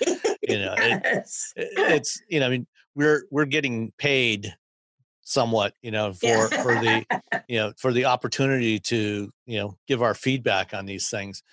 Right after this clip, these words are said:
Speaker 2: You know, most, the vast majority of people never even see one of these things. And
Speaker 1: Yes.
Speaker 2: happen to live in
Speaker 1: Yeah.
Speaker 2: Hollywood or somewhere, um, much less actually get to drive one. So, you know, to have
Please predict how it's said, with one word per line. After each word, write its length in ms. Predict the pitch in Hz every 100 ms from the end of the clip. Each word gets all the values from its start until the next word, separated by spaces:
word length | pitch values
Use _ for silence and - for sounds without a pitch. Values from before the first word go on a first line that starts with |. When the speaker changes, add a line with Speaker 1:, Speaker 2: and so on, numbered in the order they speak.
| _ _
Speaker 2:
You 100 | 110
know, 80 | 101
most, 320 | 113 165 180 - _ _ -
the 80 | 113
vast 400 | 127 156 165 143
majority 380 | 110 135 135
of 100 | 117
people 420 | - 117 120 113 120 _
never 240 | 135 151 170
even 180 | 117 92
see 440 | - - 143 147
one 220 | 117 107
of 80 | 95
these 220 | 95 90
things. 280 | - 92 85
And 140 | 113 95
Speaker 1:
Yes. 560 | 196 190 135 - - -
Speaker 2:
happen 220 | - 190
to 60 | 190
live 120 | 196
in 140 | 208
Speaker 1:
Yeah. 100 | 277 -
Speaker 2:
Hollywood 240 | 202 139 92
or 100 | 90
somewhere, 480 | 110 90 87 90 - _ _ _ _
um, 420 | 107 101 98 95 -
much 280 | 120 - 131
less 240 | 110 -
actually 300 | 113 - 107
get 140 | 104 -
to 80 |
drive 400 | 90 110 110 117
one. 220 | 95 85 85
So, 400 | - 110 104 104
you 120 | 117
know, 80 | 104 -
to 100 | 98
have 300 | 117 120